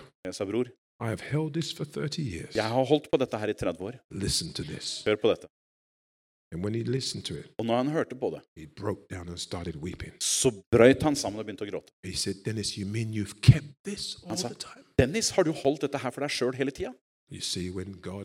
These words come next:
Speaker 2: came and spoke by the angel to Mary,
Speaker 1: Du skjønner, når Gud kom og talte ved engelen til Maria,
Speaker 2: she pondered it in her heart.
Speaker 1: så bar hun det i sitt hjerte.
Speaker 2: There are people in Norway
Speaker 1: Og det er mennesker i Norge
Speaker 2: that people don't know,
Speaker 1: som folk ikke vet om.
Speaker 2: but God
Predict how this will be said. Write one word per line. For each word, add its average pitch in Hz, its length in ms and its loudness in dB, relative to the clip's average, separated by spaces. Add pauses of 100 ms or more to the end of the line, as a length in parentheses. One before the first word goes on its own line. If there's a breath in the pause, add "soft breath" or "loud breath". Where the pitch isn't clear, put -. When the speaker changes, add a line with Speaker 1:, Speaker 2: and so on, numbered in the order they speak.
Speaker 2:
came 101 300 -8
and 98 100 -12
spoke - 520 -6
by 95 100 -10
the 104 180 -8
angel 101 340 -8
to - 120 -12
Mary, 87 480 -10 (100)
Speaker 1:
Du 123 60 0
skjønner, 127 260 0
når 135 280 0
Gud 175 220 -4
kom 139 160 0
og 147 100 0
talte 110 380 -4
ved 135 140 -2
engelen 117 440 -4
til 127 140 -2
Maria, 139 200 0
Speaker 2:
she 160 240 -4 (160)
pondered 101 440 -8
it 95 100 -10 (240)
in 87 160 -12
her - 160 -14
heart. - 300 -12
Speaker 1:
så 127 200 4 (140)
bar 110 300 0 (100)
hun 123 200 -2
det 120 160 -4
i 117 140 -6
sitt 135 200 -8
hjerte. 143 180 -6 (440)
Speaker 2:
There 92 200 -6
are 92 100 -6
people - 460 -2 (160)
in 101 200 -6
Norway 98 380 -6 (120)
Speaker 1:
Og - 60 -8
det 117 60 2
er 131 60 4
mennesker 170 560 0
i 185 100 -4
Norge 160 400 -6 (240)
Speaker 2:
that - 120 -10 (140)
people - 480 -6
don't 101 240 -10
know, 101 320 -12 (200)
Speaker 1:
som 151 140 6
folk 160 220 4
ikke 170 180 2
vet 170 260 2
om. 202 120 -6 (280)
Speaker 2:
but - 180 -12
God 139 220 4